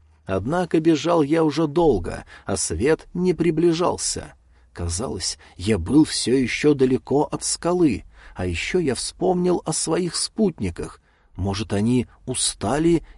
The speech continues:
и не могут так быстро бежать? Надо бы остановиться и проверить, как они. И тут я почувствовал неладное. Оглянувшись, я опешил. Рядом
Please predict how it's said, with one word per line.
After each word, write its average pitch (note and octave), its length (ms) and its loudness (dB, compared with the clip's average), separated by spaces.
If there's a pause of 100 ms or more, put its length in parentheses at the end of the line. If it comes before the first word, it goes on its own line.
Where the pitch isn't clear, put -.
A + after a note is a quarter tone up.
и D3 100 2
не B2+ 140 2
могут F#3+ 500 2
так E3+ 260 -2
быстро F3+ 440 0
бежать? E3 480 -2 (340)
Надо C#3+ 420 0
бы D3+ 180 4
остановиться D#3 1040 -2 (200)
и D3+ 120 0
проверить, D3+ 760 0
как F#3+ 340 -4
они. G2 380 -4 (840)
И C3 160 -4 (180)
тут F3+ 300 2
я D3+ 260 0
почувствовал D#3 840 0 (200)
неладное. A2 880 0 (520)
Оглянувшись, A2 1080 0
я C#3 260 0
опешил. - 680 -4 (380)
Рядом G#2+ 600 -2